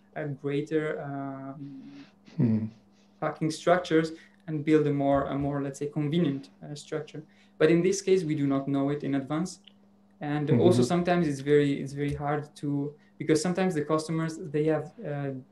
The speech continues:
Speaker 1: different size boxes. So you, you don't have the same typology of box for a customer. So you cannot, uh, build, let's say, let's say patterns based on customers.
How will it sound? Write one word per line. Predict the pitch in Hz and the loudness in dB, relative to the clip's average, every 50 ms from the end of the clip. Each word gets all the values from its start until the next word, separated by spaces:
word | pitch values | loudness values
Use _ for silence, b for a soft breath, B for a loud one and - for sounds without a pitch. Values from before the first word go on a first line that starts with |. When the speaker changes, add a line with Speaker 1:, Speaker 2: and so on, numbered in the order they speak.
| _ _ _ _ _ _ | _ _ _ _ _ _
Speaker 1:
different | - 165 165 165 - - 160 156 151 156 | -2 -2 -2 -2 -2 -2 -2 -2 -2 -2
size | - - - 151 139 143 143 139 - | -6 -8 -6 -2 -2 -2 -2 -2 -4
boxes. | 143 139 143 135 139 - - 131 123 127 - | -2 0 0 0 0 -2 -6 -6 -8 -8 -10
So | - - - 151 | -14 -8 -4 -2
you, | 147 143 143 | 0 0 0
you | 151 151 143 143 143 | -2 -2 -2 -2 0
don't | 151 151 156 160 | 0 0 0 0
have | 165 151 147 147 b b b b _ | 0 -2 -2 -4 b b b b _
the | 151 139 | -8 -6
same | 139 - - 156 156 | -4 0 2 2 2
typology | 156 160 - - 156 160 160 156 156 151 | 2 0 2 4 4 4 4 2 0 -4
of | 139 135 | -4 -2
box | - 147 139 139 139 - | -2 0 0 0 -2 -6
for | - - 147 135 | -6 -2 0 2
a | 135 135 | 2 2
customer. | - 165 156 - - 147 135 131 139 | 0 -4 -6 -6 -6 -8 -8 -8 -8
So | 143 - - 139 | -12 -10 -10 -8
you | 135 139 | -8 -8
cannot, | 139 - 143 143 143 143 147 b b b b b b b _ | -8 -6 -6 -4 -4 -6 -8 b b b b b b b _
uh, | 139 135 135 135 131 127 | -10 -6 -6 -6 -6 -6
build, | 131 135 135 - 156 156 151 143 139 | -8 -8 -2 2 4 6 6 4 4
let's | 147 143 143 135 - - | 2 -2 -2 -2 -4 -6
say, | - - - | -8 -6 -6
let's | 147 147 - | -6 -6 -4
say | - 151 147 | -4 -4 -4
patterns | - - 160 156 147 - 160 156 156 151 | -4 -4 -4 -4 -4 -4 -4 -4 -4 -4
based | 143 127 - 143 147 143 143 - | -4 -4 -2 -2 -2 -2 -4 -6
on | 143 139 143 - | -8 -10 -10 -12
customers. | _ - - - - 156 156 156 - - | _ -20 -18 -14 -14 -12 -14 -14 -16 -20